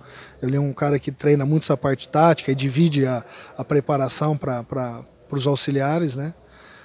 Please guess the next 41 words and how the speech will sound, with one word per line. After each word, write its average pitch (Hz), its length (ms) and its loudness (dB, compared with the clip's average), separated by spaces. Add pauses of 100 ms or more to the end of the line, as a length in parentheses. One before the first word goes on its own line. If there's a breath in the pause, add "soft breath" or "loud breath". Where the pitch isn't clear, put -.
(180 soft breath)
É, 127 120 -10
enquanto 143 340 -2
um 147 60 0
trabalha, 139 680 0 (280)
é, 123 220 -10
um 135 200 -8
tipo 135 240 -4
de 127 100 -12
treinamento, 139 600 -2
o - 20 2
outro 143 160 -2
tá 143 140 -2
trabalhando 131 520 -4
outro. 151 320 -4 (480 soft breath)
Então 185 160 4
acho 196 140 6
que - 100 0
não, 190 200 6
não 160 120 4
vai 151 140 6
ter 151 140 0
nenhum 147 160 2
problema, 135 600 0
todo 147 240 0
mundo 139 420 0 (440 soft breath)
tá 139 160 -4
consciente 151 640 2
da, 135 220 0
da 131 160 -4
responsabilidade 135 1160 0 (120)
do 139 80 -8
Comercial 135 500 -4
dividir 131 320 -6
a 131 40 -2
divisão, 127 380 -4
então 180 340 0 (260 loud breath)
todo 190 200 8
mundo 180 180 6
que - 60 -8
tiver 156 220 4
somando 139 640 -2